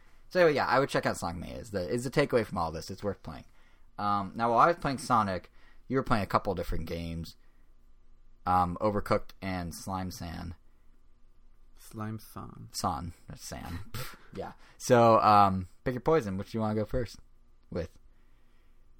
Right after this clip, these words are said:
Speaker 2: Um, I guess Overcooked.
Speaker 1: Okay. I did play a little of that with you, but you definitely have played way more.
Speaker 2: Yeah, we've played that a
Speaker 1: So, so
Speaker 2: ton with almost every combination of players you could think of.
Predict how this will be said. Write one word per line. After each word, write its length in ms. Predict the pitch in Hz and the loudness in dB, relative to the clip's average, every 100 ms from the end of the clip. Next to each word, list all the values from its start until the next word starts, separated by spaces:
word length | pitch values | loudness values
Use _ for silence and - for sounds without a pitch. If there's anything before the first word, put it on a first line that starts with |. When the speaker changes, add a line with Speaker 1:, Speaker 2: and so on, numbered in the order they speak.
| - | -14
Speaker 2:
Um, 680 | 123 127 127 127 123 120 123 - - - - - - - - - _ - _ - - | -10 -8 -8 -8 -8 -10 -16 -20 -20 -20 -20 -20 -20 -20 -20 -20 _ -20 _ -20 -16
I 60 | 135 | -14
guess 200 | 104 120 | -14 -14
Overcooked. 580 | 113 117 - 110 - - - - | -14 -14 -12 -14 -14 -20 -20 -12
Speaker 1:
Okay. 160 | 131 - | -8 -2
I 80 | 127 | 0
did 160 | 170 | 0
play 140 | 202 165 | 2 2
a 40 | |
little 140 | 117 | 2
of 60 | 90 | 0
that 120 | 87 | -4
with 160 | 90 - | -8 -12
you, 120 | 87 | -12
but 180 | - 73 | -12 -10
you 160 | 90 | -10
definitely 320 | 82 87 - 92 | -10 -10 -12 -18
have 80 | |
played 180 | - - | -16 -16
way 120 | 65 60 | -16 -16
more. 200 | - - - - - - | -16 -18 -20 -20 -20 -18
Speaker 2:
Yeah, 200 | - 110 | -12 -10
we've 200 | 107 107 | -10 -12
played 400 | - 110 113 110 - 117 | -12 -10 -8 -10 -12 -16
that 180 | - - | -14 -14
a 60 | - | 0
Speaker 1:
So, 260 | 131 123 | 0 0
so 140 | 110 113 | -2 -2
Speaker 2:
ton 540 | 107 107 107 110 110 - | -2 -4 -6 -8 -12 -8
with 460 | 110 110 110 - - | -6 -6 -8 -18 -16
almost 280 | - 139 160 | -10 -8 -6
every 240 | 127 135 | -8 -8
combination 580 | 131 120 110 107 110 113 | -8 -6 -4 -4 -4 -4
of 320 | 107 107 - - - | -4 -6 -10 -18 -20
players 400 | - 113 120 110 | -10 -6 -6 -8
you 80 | 120 | -10
could 100 | 110 | -12
think 160 | 123 | -12
of. 220 | 113 110 | -10 -12